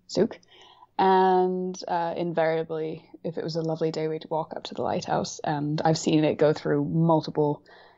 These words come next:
iterations of when it was under the Coast Guard's protection and then as it transferred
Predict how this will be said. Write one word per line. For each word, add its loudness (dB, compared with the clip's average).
iterations 0
of -2
when 0
it -4
was -4
under -6
the -6
Coast -2
Guard's 0
protection -4
and -2
then 0
as -4
it -18
transferred -4